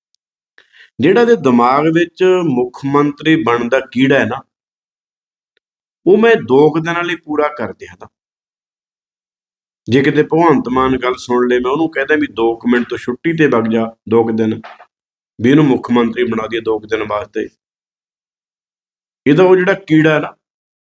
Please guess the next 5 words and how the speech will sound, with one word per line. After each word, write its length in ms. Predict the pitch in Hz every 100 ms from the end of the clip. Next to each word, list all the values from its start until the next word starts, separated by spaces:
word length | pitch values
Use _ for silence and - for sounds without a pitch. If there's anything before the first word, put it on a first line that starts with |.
| _
ਉਹ 80 | 160 165
ਮਰ 120 | 127 101
ਜੂ 140 | 107 104
ਫਿਰ। 180 | 92 - _ _ _ _ _ _ _ _ _ _ _ _ _ _ _ _ -
ਤੇ 360 | 113 113 107